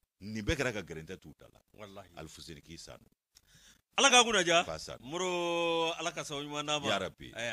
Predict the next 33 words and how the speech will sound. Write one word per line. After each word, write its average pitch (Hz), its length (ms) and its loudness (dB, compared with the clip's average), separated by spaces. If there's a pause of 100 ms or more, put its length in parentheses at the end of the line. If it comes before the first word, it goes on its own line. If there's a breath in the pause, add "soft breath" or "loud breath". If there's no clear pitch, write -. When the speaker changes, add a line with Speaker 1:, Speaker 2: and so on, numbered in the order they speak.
Speaker 2:
an 135 140 -2
bɛ 170 160 -10
min 175 100 -10 (100)
ɲini 151 160 -8
jamana 135 280 -6
den 156 320 -4
bɛɛ 135 160 -6
lajɛlen, 123 360 -4
an 131 120 -8
ka 127 80 -8
baara 127 320 -6
kɛ 110 180 -20
dɔrɔn. 95 240 -18
Speaker 1:
N'an 147 180 -10
ya 160 140 -12
Speaker 2:
Moro, 175 220 -10 (100)
walahi, 156 640 -4 (160)
foyi 294 180 -6 (100)
tɛ 196 220 0
an 196 180 -2
nafa 147 260 -2
baara 135 340 -2
kɔ. 98 160 -20 (120)
Speaker 1:
Baara 190 200 -4
ka 156 80 -2
kɛ 139 160 -2
tiɲɛ 117 240 -6
ka 95 100 -6
fɔ, 98 180 -10
kilisi 165 280 -10
kan 165 180 -6
tɛ 156 120 -6
o. 92 140 -8